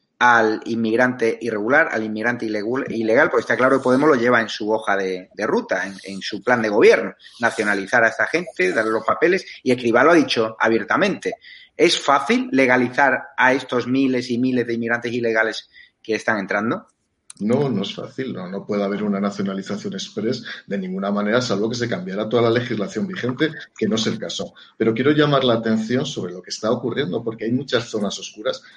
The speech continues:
Speaker 2: que no tienen ninguna comprensión, salvo que sea un plan premeditado de dispersión, que se haya puesto el ventilador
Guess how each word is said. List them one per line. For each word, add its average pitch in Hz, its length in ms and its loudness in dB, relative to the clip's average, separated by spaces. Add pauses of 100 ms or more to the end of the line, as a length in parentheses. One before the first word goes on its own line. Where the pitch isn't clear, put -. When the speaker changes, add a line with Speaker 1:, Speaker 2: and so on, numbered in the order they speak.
(120)
Speaker 2:
que 98 80 -6
no 98 100 -4
tienen 151 240 -6
ninguna 98 360 -2
comprensión, - 680 -8 (180)
salvo 95 320 -4
que 98 120 -8
sea 120 500 -2
un 120 160 0
plan 117 300 4
premeditado 110 720 2
de 110 160 -2
dispersión, 104 580 -6
que 107 80 -10
se 101 120 -8
haya 98 100 -8
puesto - 200 -6
el 101 80 -2
ventilador 104 560 -2